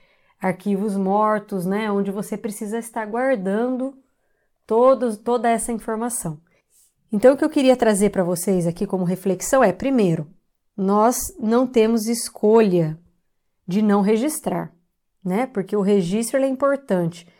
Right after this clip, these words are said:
pra auditoria, como eu citei, pra uma certificação, pra um recall, por exemplo. Ah, eu tenho que fazer recall de um,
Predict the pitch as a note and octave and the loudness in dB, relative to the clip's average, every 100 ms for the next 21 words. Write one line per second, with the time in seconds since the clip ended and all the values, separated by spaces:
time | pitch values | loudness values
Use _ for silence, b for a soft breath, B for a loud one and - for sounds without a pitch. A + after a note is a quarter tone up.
0 | b b b b b - F#3+ F3+ E3+ D#3+ | b b b b b 0 2 2 0 2
1 | B3+ A3 A3 G#3 F#3 E3+ - G#3+ - G#3+ | 4 4 2 0 -2 -4 -6 -6 0 2
2 | G3 F#3 F3 E3+ F#3+ F3+ G3 G3 G3 - | 2 0 -4 -4 -6 -6 -8 -4 -4 0
3 | G#3 G3 F#3+ F#3+ F#3+ F3+ G#3 - F#3+ F#3+ | 2 2 0 0 -2 0 -2 0 2 4
4 | G3+ G3+ F3 E3+ F3+ F#3 F3+ F#3 F#3+ F#3 | 4 2 -2 0 0 -2 -2 0 0 0
5 | F#3 F#3+ F#3+ F#3 G3+ - G3 G3+ G3 G#3 | -4 -4 -2 -2 -4 -2 0 2 0 -2
6 | G3+ | -4